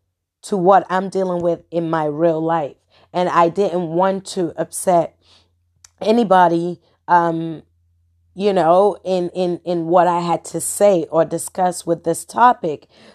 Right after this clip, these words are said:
But I felt, you know, today's the day. I feel like I am ready to talk about this topic because I, I, bel-, I truly believe a lot of people in relationships,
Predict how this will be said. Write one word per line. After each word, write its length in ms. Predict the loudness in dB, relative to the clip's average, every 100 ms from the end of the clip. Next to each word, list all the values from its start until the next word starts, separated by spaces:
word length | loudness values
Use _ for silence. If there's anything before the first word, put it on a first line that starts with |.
| _ 4
But 320 | 4 4 0
I 140 | -4 -4
felt, 520 | 0 4 4 2 -6 _ _ _ _ _ _
you 140 | -6 -2
know, 200 | 0 0
today's 460 | 0 2 2 2
the 100 | 0
day. 400 | 2 2 2 -2
I 200 | -2 0
feel 360 | 0 0 2 2
like 540 | 0 0 0 -2 _ _ _ -8
I 120 | -4
am 200 | -2 0
ready 480 | 2 2 0 -4 -8 -10 -2
to 420 | 0 0 -2 -8 _ _ -8
talk 260 | 2 2 2
about 300 | 0 2 0
this 200 | -6 -8
topic 640 | -4 -2 -2 -4 -6 _ -20 -14
because 420 | -4 2 2 2 -12 _ _ _ _ _ _
I, 220 | 2 2 0 _ 0
I, 160 | 2
bel-, 320 | 4 0 0 -2
I 120 | -2
truly 480 | -2 -2 0 -2 -2
believe 500 | -2 0 -2 -4 -8 _ _ _ _ _ -2
a 100 | 2
lot 280 | 6 6 4
of 140 | -2 _ _ _ _ _
people 640 | _ -8 -6 -4 -6 -8 -12 -4
in 200 | 0 2
relationships, 1080 | 4 4 2 -4 -10 -10 -10 -10 -10 -14